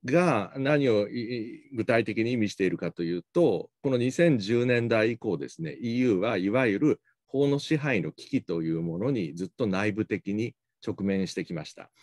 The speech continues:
で、後で詳しくお話しますけれども、これはポーランドと特にハンガリー、この両国がですね、イーユー法に対して非常に敵対的な、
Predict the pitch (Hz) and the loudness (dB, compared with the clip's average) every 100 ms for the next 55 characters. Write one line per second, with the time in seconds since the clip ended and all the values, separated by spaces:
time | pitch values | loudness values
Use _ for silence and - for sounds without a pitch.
0 | _ - - - 170 208 196 127 127 127 | _ -20 -14 0 2 6 6 6 4 2
1 | - 101 101 104 - 127 127 - 90 73 | 0 -2 0 -2 -2 -4 -4 -2 -2 -4
2 | 73 107 110 - _ _ _ - 147 139 | -4 -2 -4 -6 _ _ _ 2 6 6
3 | 127 147 156 165 165 143 104 85 _ - | 4 4 6 8 6 6 4 2 _ -20
4 | - 104 - 143 135 113 - 139 151 147 | -8 -8 -6 -4 0 0 0 0 2 2
5 | 143 147 127 - 123 110 165 165 127 92 | 2 -2 -6 -6 -2 2 2 2 2 0
6 | 107 123 85 - 131 - _ _ _ _ | 0 0 -4 -8 -16 -18 _ _ _ _
7 | - 123 143 131 139 135 123 135 107 - | -2 4 4 4 2 0 -2 -2 -2 -2
8 | 165 117 123 135 143 147 - 139 - 156 | -4 -2 -2 -2 0 0 0 -4 -2 0
9 | 147 147 139 117 101 | 2 2 0 -2 -6